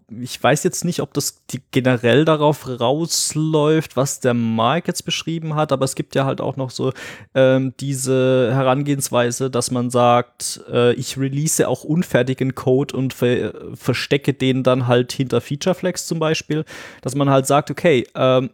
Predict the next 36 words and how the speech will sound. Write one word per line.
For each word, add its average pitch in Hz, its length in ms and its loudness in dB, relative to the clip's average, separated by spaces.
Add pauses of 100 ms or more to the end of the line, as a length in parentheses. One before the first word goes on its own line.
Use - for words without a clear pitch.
ich - 200 -4
kann 160 300 0
Code 160 340 0
committen, 196 580 -2
ich - 180 -8
kann 151 200 0
den 156 140 0
auch 131 220 -2
relativ 165 420 0
schnell 151 340 -2
wieder 156 240 0
in 143 180 0
meinen, 127 380 2
äh, 123 260 0
Branch 131 360 0
zurückmergen, 135 800 -2
der 123 140 2
wird 127 180 2
dann 127 120 4
mit 135 240 -2
released 123 460 -2
und 127 200 -2
ich - 160 -6
sorg 127 280 0
einfach 131 340 -2
über 131 220 0
ein 123 160 0
Konfigurationssystem 127 1200 -2
dafür, 120 300 0
dass 117 200 -2
der 120 240 2
in 127 140 -2
der 117 100 4
Produktion 127 600 -2
nicht 117 180 -4
läuft. 113 320 0